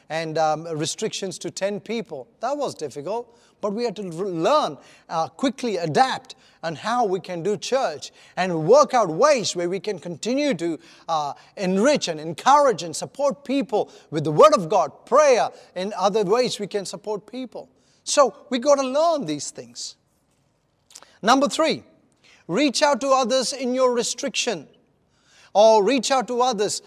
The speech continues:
y-, y-, you know, in your, in your, uh, confinements. Reach out to others in your,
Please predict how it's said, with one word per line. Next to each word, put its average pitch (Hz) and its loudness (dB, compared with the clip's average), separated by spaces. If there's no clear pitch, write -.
y-, 196 -6
y-, 233 -4
you 208 0
know, 233 0
in 220 0
your, 233 4
in 208 0
your, 220 4
uh, 202 2
confinements. 202 -2
Reach 220 -6
out 254 -4
to 247 -2
others 254 -2
in 240 -6
your, 247 4